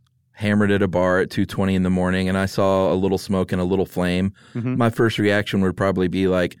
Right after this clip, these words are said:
Speaker 1: "Man, let's extinguish this real quick and not let me run and call the fire department." But that's exactly what you should always do, is run and call the fire department.
Speaker 2: Yeah, that's, that's, I mean, that's what I learned from researching this, is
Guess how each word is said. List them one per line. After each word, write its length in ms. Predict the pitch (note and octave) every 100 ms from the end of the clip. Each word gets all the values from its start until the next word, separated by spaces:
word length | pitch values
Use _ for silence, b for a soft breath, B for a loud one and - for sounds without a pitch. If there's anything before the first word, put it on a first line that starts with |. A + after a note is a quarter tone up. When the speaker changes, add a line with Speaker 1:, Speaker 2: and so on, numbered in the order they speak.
| b b b b
Speaker 1:
"Man, 220 | - A#2 G2+
let's 200 | F#2+ -
extinguish 640 | - - C#3 D#3+ G#2+ -
this 220 | F#2 E2+
real 200 | G2 F#2+
quick 400 | F2 F#2+ G2+ - _ b b b b
and 160 | G2 G2+
not 240 | G2+ G2 -
let 240 | G#2+ A#2
me 180 | A#2 G2+ G2 -
run 460 | G2 G#2 A2 B2
and 160 | A#2+ G2+
call 280 | A#2 A2 A2
the 100 | G2
fire 300 | A2+ B2 A#2+
department." 600 | G2+ G2 F2+ F#2 F#2 - b b b b
But 140 | - A2
that's 180 | B2+ -
exactly 480 | G#2 A2+ C#3 - F#2+
what 160 | F#2
you 100 | F2+
should 220 | E2+ F#2 -
always 400 | C3+ C3+ F#2 E2+
do, 260 | - F2 F2
is 160 | E2+
run 140 | G2+ G2
and 120 | F2+
call 160 | - F2+
the 100 | E2
fire 240 | F#2 D2+
department. 420 | - - - A#1 - - _
Speaker 2:
Yeah, 220 | - D#3 C3+
that's, 340 | D3+ D#3+ -
that's, 320 | - D3+ -
I 80 | C3+
mean, 160 | C#3 D#3
that's 160 | E3+
what 100 | G#3
I 100 | F3+
learned 260 | E3 E3+ D#3+
from 160 | C#3+
researching 560 | C#3 F3+ - C#3+ - A2
this, 220 | A2+ A2+
is 260 | B2 A2+ -